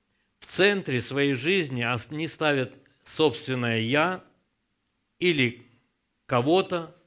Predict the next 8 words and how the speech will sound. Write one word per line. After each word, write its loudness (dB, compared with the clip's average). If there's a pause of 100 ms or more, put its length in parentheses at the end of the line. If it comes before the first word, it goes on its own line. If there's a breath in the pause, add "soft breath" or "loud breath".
или -2
что-то. -4 (960)
Это 0
есть 2
идолопоклонники. -2 (1400)
Это -6
есть 0 (100)
идолопоклонники, -4